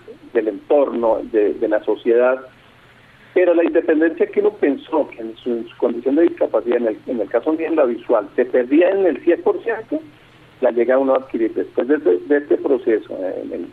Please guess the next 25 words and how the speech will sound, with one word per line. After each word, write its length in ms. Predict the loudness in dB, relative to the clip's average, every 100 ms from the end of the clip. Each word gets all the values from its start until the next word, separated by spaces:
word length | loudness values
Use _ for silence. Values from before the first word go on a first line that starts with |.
| -10
en 100 | -10
el 140 | -6
Centro 280 | -4 -2 0
de 40 |
Rehabilitación 760 | 2 0 0 0 -2 0 0 0
para 140 | 0
Adultos 300 | 0 0 -2 2
Ciegos, 300 | 2 2 -2 -6 -20 -20 -20 -20 -12 -2
uno 340 | 2 2 0 -8 -2
prácticamente 600 | -2 0 0 0 0 0
sale 240 | 0 0
independiente, 720 | 0 0 0 2 0 0 -8 -4
con 160 | 0
alguna 320 | 0 2 2 4
necesidad 520 | 2 0 0 2 4
de 120 | 4
apoyo, 420 | 2 2 0 0 -2 0
pero 320 | 2 4 4
es 260 | 4 4 2 -4 -20 -20 -20 -20 -20 -4
el 180 | -2 -2 -4
cien 200 | -2 -2
por 220 | -2 -4
ciento 280 | -4 -4 -2
el 100 | -2
cambio 420 | 0 -2 0 -2